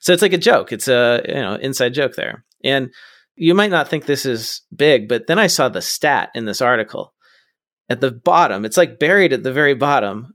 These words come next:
and the number is amazing. As of late February, hashtag accountant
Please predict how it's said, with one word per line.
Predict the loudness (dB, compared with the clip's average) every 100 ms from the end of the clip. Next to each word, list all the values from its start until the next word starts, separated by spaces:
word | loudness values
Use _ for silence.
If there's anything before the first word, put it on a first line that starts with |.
| _
and | -4
the | -2
number | 0 2 2
is | 0
amazing. | -2 -2 -2 -4 -10 -16 _ -2
As | 0 2
of | 2 2
late | 0 0
February, | 0 0 0 -2 -2 -4 -6 -12 _ _ -18
hashtag | -6 -4 -4 -4 0 2 2 -2 -8
accountant | -10 -6 -6 -4 -8 -12 -14